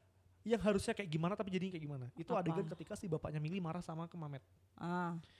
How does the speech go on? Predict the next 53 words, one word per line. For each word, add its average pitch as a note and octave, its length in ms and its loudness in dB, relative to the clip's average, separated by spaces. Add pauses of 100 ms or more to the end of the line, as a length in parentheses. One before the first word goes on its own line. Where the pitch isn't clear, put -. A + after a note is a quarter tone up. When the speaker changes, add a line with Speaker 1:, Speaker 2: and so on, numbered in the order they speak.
(140)
Speaker 1:
Itu - 160 6
kan G4 160 4
harusnya E4+ 240 6
kita C#4 240 -2
tertekannya B3+ 720 -2
kayak C4 160 -4
Mamet G3 320 -6
kan. C3 120 -12 (120)
Speaker 2:
Heeh. E3 300 -4 (500)
Speaker 1:
Tapi A#3+ 160 0
jadi D#4+ 160 6
komedi. C#4+ 640 4 (160)
Speaker 2:
Heeh. D#3+ 280 -4 (400)
Speaker 1:
Iya B3 160 0
nggak A3 100 4
sih? C4 80 -2
Menurut, A3+ 220 2
menurut A#3 240 2
lo D4 160 4
gimana? F3 320 -2
Kalau E3+ 160 0
menurut G#3+ 160 -8
gue, F#3+ 160 0
menurut A3+ 180 0
gue A#3+ 140 4
gaga-, E3+ 320 2
bukan D#3 220 -4 (100)
gagal F#3 240 6
sih. E3+ 140 0 (180)
Tidak G3+ 400 4
tepat - 320 -4
sasaran F#3+ 480 0
kalau D#3 160 -4
gue, C#3+ 140 -4 (100)
menurut B2+ 240 -10
gue C3 160 -8
adegan B2+ 160 -6
Speaker 2:
Yang A3+ 160 6
di G#3+ 80 4
Speaker 1:
itu. G#3 80 -2
Speaker 2:
pabrik, E3+ 400 0
Speaker 1:
Yang - 80 -20
di F#3 160 2
Speaker 2:
yang G#3 80 4
Speaker 1:
pabrik, G3+ 240 6
Speaker 2:
lagi E3 80 8
Speaker 1:
yang D3 160 4
di - 80 -8
Speaker 2:
makan C#3 160 -2
Speaker 1:
pabrik. C#3+ 160 -2
Speaker 2:
tumpeng C3+ 320 -2
itu. F3 180 -10
Nah, G3+ 200 -4